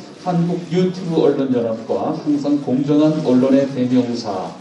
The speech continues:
브레이크 뉴스, 그리고 재미 격보의 방송의 자존심,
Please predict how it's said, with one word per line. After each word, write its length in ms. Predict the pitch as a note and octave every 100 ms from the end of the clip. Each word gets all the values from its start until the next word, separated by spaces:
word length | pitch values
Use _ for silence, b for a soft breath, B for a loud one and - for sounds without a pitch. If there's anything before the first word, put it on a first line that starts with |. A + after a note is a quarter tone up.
| B B B B B2 -
브레이크 320 | D3 E3+ E3
뉴스, 480 | B2+ G#2+ - - -
그리고 420 | B2+ C3 D#3+ F3+ - - -
재미 380 | D3 D3 D#3 D#3
격보의 600 | C3 C#3+ C#3 A#2 - -
방송의 500 | A#2+ B2 A#2+ B2 A2+
자존심, 640 | A2 G#2+ G#2+ - -